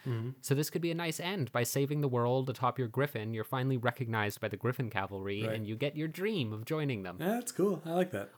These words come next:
Speaker 2: Or, or you go,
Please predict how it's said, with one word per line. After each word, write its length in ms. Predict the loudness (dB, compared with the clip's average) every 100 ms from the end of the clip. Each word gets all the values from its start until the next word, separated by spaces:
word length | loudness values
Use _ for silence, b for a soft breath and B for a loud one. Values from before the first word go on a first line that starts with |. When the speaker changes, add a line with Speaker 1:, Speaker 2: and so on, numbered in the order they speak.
| _
Speaker 2:
Or, 580 | 12 12 12 10 8 4 _ _ 4
or 580 | 8 10 10 8 4 0
you 180 | 2 4
go, 560 | 6 8 8 6 2